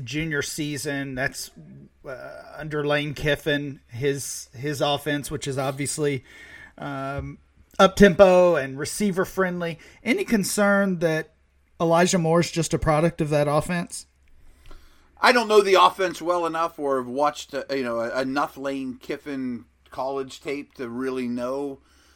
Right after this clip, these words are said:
Speaker 2: But I think his attributes stand out on their own, and he will be an asset in any offense. So the short answer is no.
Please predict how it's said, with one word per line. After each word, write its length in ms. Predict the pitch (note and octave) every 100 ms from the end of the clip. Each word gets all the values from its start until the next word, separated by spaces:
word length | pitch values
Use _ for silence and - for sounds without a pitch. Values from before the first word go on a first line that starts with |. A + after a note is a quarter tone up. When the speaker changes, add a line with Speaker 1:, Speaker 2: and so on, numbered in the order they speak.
| _ -
Speaker 2:
But 380 | D3+ C#3+ - -
I 140 | E3+
think 280 | F3 F#3+ D3+
his 180 | D#3+ C#3
attributes 580 | C3 - C3+ A2+ B2+ -
stand 380 | - B2+ A#2+
out 280 | A#2 A2+ A2+
on 200 | A2+ A2+
their 180 | A2 A2
own, 400 | A2+ A2+ A2 G#2
and 220 | F#2+ G#2
he 160 | A2+ A#2
will 140 | A2+
be 220 | G2+ A2+
an 100 | A2
asset 500 | G#2+ A2 - B2 G#2+
in 120 | A2+ A2
any 220 | A#2 A2+
offense. 600 | G2 F#2 - F#2+ F#2 -
So 420 | - A#2 A2 G#2+ - -
the 80 | B2
short 260 | - F#3+
answer 400 | C#3+ B2 C#3 A#2+
is 160 | A2 G2+
no. 300 | F#2+ D#2